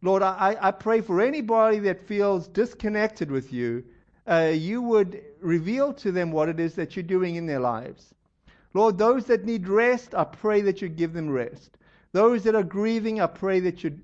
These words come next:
help them in their grieving. Lord, those that need to take a, a step back for a season,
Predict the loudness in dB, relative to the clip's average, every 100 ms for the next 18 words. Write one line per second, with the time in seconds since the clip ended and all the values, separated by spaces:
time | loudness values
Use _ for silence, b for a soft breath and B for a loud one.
0 | -8 -2 -2 -2 -6 -4 -4 -4 -4 -4
1 | -4 -4 -10 -14 -20 b b b 2 4
2 | 4 4 2 2 0 0 -2 -2 -2 -2
3 | -2 0 0 0 -4 -10 -12 -12 -10 -10
4 | -2 -2 0 2 2 2 -6 -4 -2 -2
5 | -6 -4 -4 -2 -2 -4